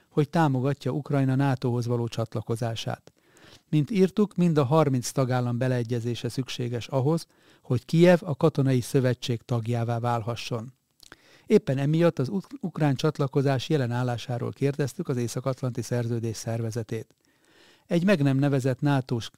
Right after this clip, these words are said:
tisztviselő Kijev tagsága kapcsán arra hívta fel a figyelmet, hogy, mint arról Jens Stoltenberg nato főtitkár nyilatkozott,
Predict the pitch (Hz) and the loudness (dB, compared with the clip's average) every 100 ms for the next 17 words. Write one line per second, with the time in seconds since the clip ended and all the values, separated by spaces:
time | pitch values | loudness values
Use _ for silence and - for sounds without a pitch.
0 | _ - 135 - 139 - 143 151 - 165 | _ -4 -4 -2 -6 -2 0 0 0 0
1 | 131 - 139 - - 120 117 135 - - | 0 0 -4 -4 -4 -4 -2 -4 -2 -2
2 | 139 - 143 127 110 123 - - 120 113 | -2 0 2 2 -2 -4 -6 -6 -6 -6
3 | 120 120 127 135 160 - _ _ _ _ | -4 -2 -2 -2 -2 -6 _ _ _ _
4 | 139 135 127 170 151 131 123 143 127 - | -2 0 0 0 0 -2 -2 -4 -4 -8
5 | - - 139 127 127 123 117 110 139 127 | -16 -6 -4 -2 -4 -4 -4 -2 -2 0
6 | 127 113 127 120 117 - 117 120 135 139 | -2 -4 -2 -2 -6 -6 -6 -2 -2 -2
7 | 147 135 156 | -2 0 0